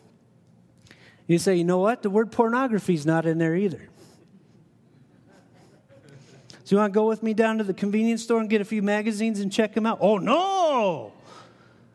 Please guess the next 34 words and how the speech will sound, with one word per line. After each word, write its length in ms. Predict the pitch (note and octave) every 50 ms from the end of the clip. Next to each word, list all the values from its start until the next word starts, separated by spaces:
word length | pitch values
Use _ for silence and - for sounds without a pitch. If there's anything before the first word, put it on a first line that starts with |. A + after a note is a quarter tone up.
| _
No, 160 | - G#3 A#3 A3
we 140 | G#3 B3
can't 260 | - - C#4 A#3 F#3 -
do 160 | - F#3+ E3+
that." 280 | D3 D3 D3+ F#3+ G#3 - - - - _ -
Why? 380 | E3 G#3+ C#4 C#4+ C4 E3 - - - - - -
Doesn't 160 | - A3+ A3+
say 180 | A3+ - D4 B3
anything 300 | G#3+ F#3 - A3+ G#3+ G3+
about 320 | F3 D#3+ G3+ C#4 E4+ -
that 100 | C4+ G#3
in 80 | F3+ F3+
the 60 | D#3+
Bible. 460 | C#3 E3+ G3 B3+ C#4 G#3 F#3+ G3+ G#3+ - - - - - - - _ _ -
Well, 180 | A3 A3+ A3+
there's 180 | A3 A#3+ A3+ F#3
verses 420 | D#3+ G#3 A#3+ C4 A#3+ - A3+ F#3+
that 140 | F3 F#3+ E3+
talk 280 | - G#3+ A3+ A#3+ A3+ -
about 280 | F#3+ F#3 F3 D3+ C3+
lust. 600 | C#3+ F3+ C4 D#4 D4 C4+ C4 - - - - - - _ _ _ _ _ _ _ _ _ _ _ -
There's 120 | G3 F3+
verses 360 | F#3+ A3 A3 - G#3+ F#3 E3+
that 120 | E3+ E3 -
talk 240 | - G#3+ G#3 G3+ F#3
about 200 | G3 G3+ F#3+ E3+
what 180 | G3 G3+ G3
we 100 | G3 F#3+
should 180 | - - F#3 D3+
look 260 | D#3+ G3+ D4 C#4+ -
at 200 | G#3 F#3+ F#3+ -
that 140 | F#3+ F3+ E3
affect 400 | D#3+ - - A3 C#4+ D#4 - -
that. 260 | F#3+ F3+ F3+ - -